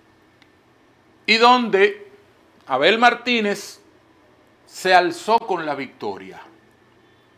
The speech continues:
Usted sabe un asunto, usted sabe una cosa, que el Partido de la Liberación Dominicana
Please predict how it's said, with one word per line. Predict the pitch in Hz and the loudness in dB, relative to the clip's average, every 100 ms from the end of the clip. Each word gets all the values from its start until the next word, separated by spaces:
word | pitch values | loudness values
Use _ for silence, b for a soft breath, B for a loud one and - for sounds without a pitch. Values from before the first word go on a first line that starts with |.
| _ _ _ _ _ _ - _ _ _ _ _ _ _ _ | _ _ _ _ _ _ -20 _ _ _ _ _ _ _ _
Usted | 185 180 233 | -6 0 0
sabe | 226 262 277 | 4 4 4
un | 285 | 2
asunto, | 262 226 156 120 110 92 _ _ _ _ _ _ _ _ _ _ _ _ _ _ _ _ _ _ _ | 0 -2 -6 -10 -16 -20 _ _ _ _ _ _ _ _ _ _ _ _ _ _ _ _ _ _ _
usted | 131 - 196 | -16 -6 -2
sabe | 233 233 | 0 0
una | 240 233 | -2 -4
cosa, | - 220 - _ _ _ _ _ _ _ _ _ _ _ _ _ _ _ _ - | -6 -12 -16 _ _ _ _ _ _ _ _ _ _ _ _ _ _ _ _ -2
que | 202 | -2
el | 202 | 2
Partido | 202 208 285 302 | 2 2 2 4
de | 294 | 4
la | |
Liberación | 262 233 220 214 240 262 | 2 2 2 0 -4 -4
Dominicana | 233 208 160 170 139 110 95 | -4 -4 0 4 4 2 -12